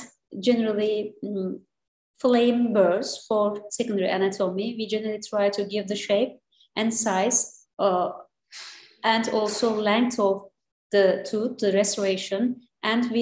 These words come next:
try to make line angles, uh, in secondary anatomy. No,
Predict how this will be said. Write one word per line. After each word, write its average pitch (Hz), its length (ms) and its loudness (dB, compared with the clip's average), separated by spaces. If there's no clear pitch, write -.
try 220 220 2
to 220 180 -4
make 208 380 -4
line 190 300 2
angles, 208 640 0
uh, - 40 -10
in 202 280 -2
secondary 196 440 -4
anatomy. 190 640 -2
No, 220 180 2